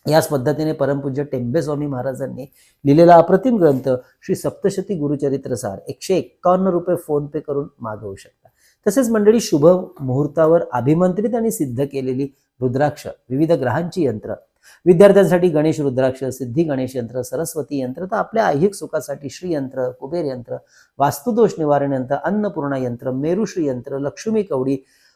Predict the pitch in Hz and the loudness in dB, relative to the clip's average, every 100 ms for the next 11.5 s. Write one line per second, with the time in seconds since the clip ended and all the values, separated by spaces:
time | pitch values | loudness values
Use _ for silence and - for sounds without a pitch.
0 | _ 139 151 - - 240 185 247 - 247 | _ 2 2 2 -2 2 4 4 4 2
1 | 165 170 240 277 214 135 104 - 143 - | 4 6 6 6 2 0 -2 -8 -10 -8
2 | 214 208 294 269 277 214 208 185 190 175 | 0 4 4 4 2 2 4 0 0 -4
3 | 151 151 131 - 127 127 _ _ _ 127 | -4 -4 -6 -8 -12 -14 _ _ _ -6
4 | - 143 - 139 185 - 202 156 - - | -2 -4 -2 0 0 0 4 2 2 -2
5 | - 151 156 117 104 127 254 185 104 107 | 0 -2 -2 -2 -2 0 0 2 0 -2
6 | - _ 147 170 131 143 170 165 175 143 | -8 _ -4 0 2 4 4 4 4 4
7 | 147 151 147 135 139 - 131 117 117 123 | 2 -2 -2 -2 -4 -6 -4 -4 -2 -4
8 | 123 143 - - _ 107 113 113 120 - | -4 -8 -12 -16 _ -8 -4 0 -2 -2
9 | 120 - 135 - _ - 127 113 127 117 | -8 -6 -8 -10 _ -8 -6 -2 -2 -4
10 | - _ _ _ _ _ _ - - 139 | -8 _ _ _ _ _ _ -12 -2 0
11 | 165 - 127 107 | 0 -2 -4 -4